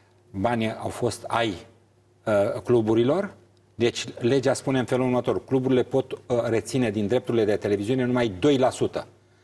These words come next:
Liga Profesionistă de Fotbal s-a constituit parte civilă în fals, pentru că nu erau banii lor, altfel nu exista niciun proces până acum cu, uh, asta. Dar vreau să vă mă, uh, să spun o frază.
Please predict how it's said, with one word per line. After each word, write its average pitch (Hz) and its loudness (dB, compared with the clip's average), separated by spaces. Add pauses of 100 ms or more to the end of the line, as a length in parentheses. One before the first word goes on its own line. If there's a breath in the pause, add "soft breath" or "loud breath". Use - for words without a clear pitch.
(240 soft breath)
Liga 135 2
Profesionistă 131 -2
de 123 2
Fotbal 117 0
s-a 117 -2
constituit 123 -2
parte 131 -4
civilă 120 0
în 107 0
fals, - 0
pentru 101 -6
că 110 -2
nu 120 0
erau 120 2
banii 110 0
lor, 113 0 (300 soft breath)
altfel 123 -2
nu 131 2
exista 117 0
niciun 143 -2
proces 131 -2
până 104 -4
acum 87 -6 (380 soft breath)
cu, - -2
uh, 117 2 (520)
asta. - -6 (840 loud breath)
Dar 139 0 (320)
vreau 156 2
să 160 -2
vă 147 0
mă, 143 2
uh, 139 0
să 139 2
spun 156 0
o 139 2
frază. - 0